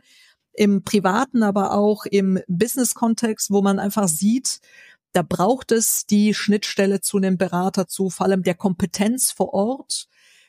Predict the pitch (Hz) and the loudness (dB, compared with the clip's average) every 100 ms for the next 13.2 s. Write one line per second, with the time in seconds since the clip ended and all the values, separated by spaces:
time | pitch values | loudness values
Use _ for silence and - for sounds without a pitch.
0 | - 196 196 - - 208 202 202 202 - | -2 0 2 0 0 2 2 2 0 -4
1 | - _ 202 - 240 269 - 240 233 226 | -20 _ -2 0 0 0 0 2 2 0
2 | - 180 202 240 220 - 196 190 196 190 | 0 0 0 0 -2 -2 -2 -2 0 0
3 | 185 - 247 240 226 208 202 202 202 196 | 0 0 0 2 2 2 2 2 2 0
4 | - 180 175 - - 160 226 - 220 - | 0 0 0 -2 -2 0 0 0 -2 -2
5 | 190 196 175 185 - 202 202 - - 170 | -2 -2 -2 -4 -2 -2 0 -2 -2 -4
6 | - - 175 233 262 254 185 175 226 269 | -4 -4 -2 -2 -2 -2 -2 -2 -2 0
7 | 277 - - 226 - 202 202 208 202 208 | -2 -2 -4 -4 -2 2 2 2 2 0
8 | 180 226 240 226 220 214 202 - 202 202 | 2 2 2 2 2 0 -2 -2 0 0
9 | - - - 202 - - 190 185 185 185 | -2 -4 0 0 0 0 0 2 0 0
10 | 185 - 190 190 320 - 208 196 196 - | -4 -2 0 0 0 0 0 2 0 2
11 | 220 240 - 208 220 208 - 196 196 175 | 0 0 0 0 2 -2 -2 -4 -2 -2
12 | - 226 - - - _ _ _ 196 190 | -2 -2 -4 -8 -12 _ _ _ 0 0
13 | 185 - | -2 -6